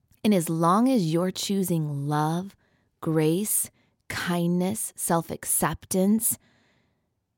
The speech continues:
you know you're on the right one. So often, though, what happens is we try to stay on that narrow, straight path, and we stay on far too long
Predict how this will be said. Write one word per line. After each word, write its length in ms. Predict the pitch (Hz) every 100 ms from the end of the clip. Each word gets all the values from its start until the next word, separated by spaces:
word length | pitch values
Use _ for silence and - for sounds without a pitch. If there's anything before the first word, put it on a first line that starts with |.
| _ -
you 260 | 170 202
know 200 | 190 175
you're 180 | 165 156
on 220 | 147 147
the 80 | 143
right 260 | 143 135 -
one. 440 | 143 131 135 - _ _ _ - - -
So 340 | - 254 254
often, 480 | 185 277 381 247 185
though, 180 | 156 151
what 140 | 151
happens 460 | 160 202 - 160 143
is 120 | 147
we 140 | 190
try 240 | - 214 226
to 80 |
stay 420 | 180 - - 156 156
on 180 | 143
that 200 | 143 143
narrow, 380 | - 147 147 143
straight 580 | 147 - - 143 156 -
path, 340 | 226 262 302 - - - - -
and 120 | 175
we 120 | 185
stay 320 | 185 - 233 233
on 400 | 233 240 226 208 - _
far 720 | - - 269 262 262 247 214
too 440 | 208 - 277 254 226
long 800 | 185 180 202 240 254 208 165